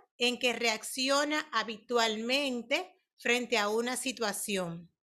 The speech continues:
y revela lo que realmente somos internamente y lo que tenemos en nuestro corazón. Ustedes vieron en el video que habían dos personas que reaccionaban totalmente diferente ante la misma situación,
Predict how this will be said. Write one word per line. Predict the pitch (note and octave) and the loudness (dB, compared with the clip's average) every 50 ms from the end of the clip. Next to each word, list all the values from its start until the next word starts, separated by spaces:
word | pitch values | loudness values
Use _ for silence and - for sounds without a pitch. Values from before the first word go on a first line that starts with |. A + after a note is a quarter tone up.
| _ _ _ _ _ _ _ _ _ _ _ _ _ _ _ _ _ _ | _ _ _ _ _ _ _ _ _ _ _ _ _ _ _ _ _ _
y | - C#4 D4 | -4 -2 0
revela | D#4+ E4 D#4 C#4+ C4+ B3 B3 C4 B3+ | 2 2 2 4 2 2 4 4 4
lo | A#3 A3 A3+ | 2 2 0
que | - A#3 | -2 -2
realmente | G#3+ A3 G#3 G#3 A3 A3+ A#3+ A#3 A#3 B3 B3 A#3 | -2 -2 -2 -2 -2 -2 -4 -4 -2 -4 -4 -4
somos | - - C#4+ B3+ B3 A#3+ A#3 A#3 | -2 -2 -2 0 0 0 -2 -2
internamente | A#3+ G#3+ G3 A#3 A3+ A3+ A3+ A3+ A3+ A3 G#3+ A3 G#3 F#3+ F#3 E3+ - G#3+ B3 - | -4 -4 -2 0 0 0 0 0 0 0 0 0 -2 -2 -4 -6 -10 -12 -12 -10
y | B3 A#3+ | -6 -2
lo | A3+ A#3 | -2 -2
que | A#3 A#3 A3+ | 0 -2 -2
tenemos | A#3+ A3+ G#3 G3+ G#3 A#3 A3 B3 | -2 -2 -2 -2 -4 -4 -2 -2
en | A#3 G#3+ | -2 -2
nuestro | G#3 G#3 G3+ - G#3 G#3 | -2 -4 -4 -4 -6 -4
corazón. | - A3+ A3 A3+ A3+ - - E4+ E4+ D4 A3 F#3+ F#3+ - _ _ _ _ _ _ _ _ _ _ _ _ _ _ _ _ | -2 -2 0 0 0 0 0 0 0 0 0 -2 -8 -14 _ _ _ _ _ _ _ _ _ _ _ _ _ _ _ _
Ustedes | - A#3+ A#3+ - C4 C4+ D4 C#4+ | -8 -6 -2 2 2 4 4 4
vieron | D4 C#4+ C#4+ D4 C#4+ C#4+ | 4 4 2 2 2 -2
en | C#4+ C#4 | -2 -2
el | C#4 C4+ | -2 -2
video | C4 C#4 C4+ C4+ C#4 B3 A3+ A3 A3+ A3+ | -2 -2 0 2 2 2 2 2 0 0
que | A#3+ A3+ | 0 0
habían | A3 A#3 B3 A#3 A3+ G#3+ G#3+ G#3+ A3+ - _ _ _ _ _ _ _ _ | 0 0 0 0 0 0 0 -2 -6 -10 _ _ _ _ _ _ _ _
dos | F#3+ F#3 B3+ C4 C4+ D4 E4 E4 E4 | -4 0 2 4 4 4 2 0 -2
personas | - - D4+ D4+ D4+ - - D4+ C4+ A#3 G#3+ G3+ G#3 A#3 A3+ - | -4 -2 -2 -2 -2 -2 -2 0 0 0 0 -2 -4 -6 -6 -4
que | - B3 A#3+ | -2 -2 0
reaccionaban | A#3+ A#3+ A#3 A#3 A#3 - B3+ A#3+ B3+ C4+ D4 D4 C#4 | 0 0 -2 -2 -2 -2 -2 0 2 2 2 0 0
totalmente | - C4 B3 B3 - B3+ B3+ C#4 C#4+ D4 D#4+ D#4 D4+ D4+ D4 | 0 -2 -2 0 0 0 0 2 0 -2 -2 -2 0 0 0
diferente | C#4+ C#4+ C#4 - D4 C#4 A#3+ A#3 A3 G#3+ G#3+ G3+ A3 A3+ A3+ - | 0 -2 -4 -2 0 0 2 2 2 0 -2 -4 -4 -4 -2 0
ante | - A#3 A#3 A#3+ A#3 B3 A#3 | 0 0 0 0 -2 -2 0
la | A3+ G#3+ G#3+ | 0 0 0
misma | A3+ B3+ C#4 C4+ C4+ A#3+ A3+ | -2 -4 -4 -4 -4 -4 -4
situación, | - A3+ - G#3+ G3+ G3 - - E4+ E4+ A#3 F#3+ - | -4 -6 -6 -6 -6 -6 -4 -4 -2 -2 -2 -4 -8